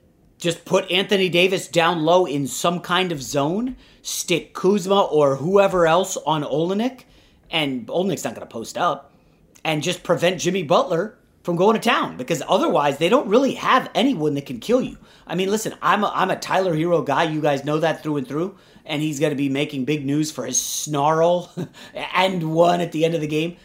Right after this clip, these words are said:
But, like, you know, he's Tyler Herro. He's not gonna kill you. He's six of eighteen,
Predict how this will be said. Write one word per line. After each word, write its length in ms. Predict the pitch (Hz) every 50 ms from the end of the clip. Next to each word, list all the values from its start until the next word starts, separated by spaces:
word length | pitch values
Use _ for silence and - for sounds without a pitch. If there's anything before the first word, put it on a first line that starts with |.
| _ _ _ -
But, 160 | 220 208 202
like, 260 | 220 214 202 - - - - _ _ -
you 100 | 403 392
know, 240 | 165 156 165 - 277
he's 560 | 277 269 - 247 254 226 277 311 269 220 -
Tyler 300 | - 269 269 262 247 240
Herro. 380 | 226 277 311 277 185 - - - - - _ _ _ _ _ _ _ _ _ - - - - - - - -
He's 480 | - - - 262 254 254 233 240 233
not 120 | 262 269 262
gonna 120 | 254 226
kill 220 | - - 277 294 262
you. 120 | 175 143
He's 120 | 139 131
six 300 | - - - 262 - -
of 100 | 247 214
eighteen, 520 | 226 226 - - - 247 247 185 - -